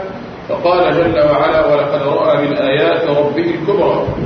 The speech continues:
بل إن النبي صلى الله عليه وآله وسلم اجتمع بالأنبياء وصلى بهم، وقلت الصلاة كلها، ها؟ هل سيصلي بالأنبياء في المنام ويقول أنه صلى بهم؟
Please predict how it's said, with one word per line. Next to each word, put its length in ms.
بل 60
إن 220
النبي 440
صلى 240
الله 340
عليه 320
وآله 460
وسلم 400
اجتمع 580
بالأنبياء 920
وصلى 460
بهم، 340
وقلت 520
الصلاة 520
كلها، 720
ها؟ 260
هل 100
سيصلي 540
بالأنبياء 960
في 60
المنام 500
ويقول 320
أنه 240
صلى 360
بهم؟ 320